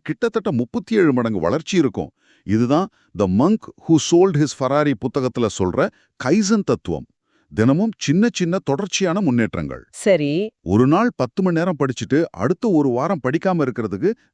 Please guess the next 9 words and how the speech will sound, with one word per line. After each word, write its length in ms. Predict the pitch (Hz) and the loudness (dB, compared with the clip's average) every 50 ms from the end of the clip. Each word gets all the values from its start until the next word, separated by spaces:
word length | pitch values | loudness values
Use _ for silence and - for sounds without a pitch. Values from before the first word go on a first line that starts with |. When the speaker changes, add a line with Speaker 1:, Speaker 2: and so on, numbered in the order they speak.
| - 78 | -6 -2
Speaker 1:
தினமும் 420 | 113 127 175 220 240 254 202 113 | 0 0 2 2 2 2 2 2
ஒரு 200 | 98 123 185 269 | 2 4 4 4
மணி 220 | 277 277 262 240 214 | 4 4 2 2 0
நேரம் 260 | 196 185 175 160 120 127 | 0 0 0 -2 -2 -2
படிக்கிறது 340 | 123 117 95 107 92 92 113 165 - _ - | -2 -2 -2 -4 -2 -2 -2 -2 -2 _ -10
பல 240 | - 82 110 165 202 | -6 -4 -2 0 0
மடங்கு 280 | 208 208 226 233 254 | 0 0 0 -2 -2
சக்தி 320 | - - 120 98 - 165 151 | -2 -4 -6 -4 0 2 2
வாய்ந்தது. 440 | 139 120 101 82 80 71 73 - | 2 2 0 -2 -4 -8 -12 -14